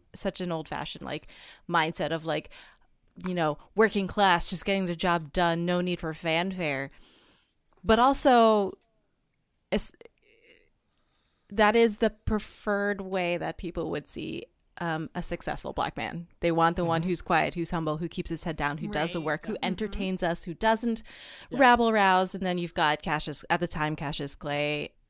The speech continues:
Speaker 1: And I think right before the, right before that fight, Cassius X,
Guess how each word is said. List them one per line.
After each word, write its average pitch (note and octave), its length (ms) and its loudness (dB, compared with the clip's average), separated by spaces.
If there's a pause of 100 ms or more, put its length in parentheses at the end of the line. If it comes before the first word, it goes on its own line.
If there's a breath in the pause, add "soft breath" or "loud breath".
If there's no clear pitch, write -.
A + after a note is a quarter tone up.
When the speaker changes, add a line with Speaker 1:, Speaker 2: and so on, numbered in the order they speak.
(420)
Speaker 1:
And F3 120 -4
I G3 60 -2
think A#3+ 180 -4
right C4+ 140 0
before B3+ 240 -4
the, A#3+ 160 -6 (720)
right C4 160 -2
before C#4+ 280 -2
that C#4 160 -2
fight, C4+ 240 -6
Cassius - 640 -8
X, - 540 -6